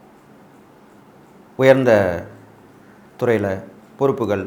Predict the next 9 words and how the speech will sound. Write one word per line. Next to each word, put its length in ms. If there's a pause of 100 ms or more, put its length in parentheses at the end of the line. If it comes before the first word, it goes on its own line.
(140)
பதவிகள், 420 (2500)
புகழின் 280
உச்சிக்கு 320
போறது, 220 (100)
பாராட்டு 380 (920)
எல்லாமே 240
கிடைக்க 260
போகுது. 160 (2250)
அதுக்குண்டான 420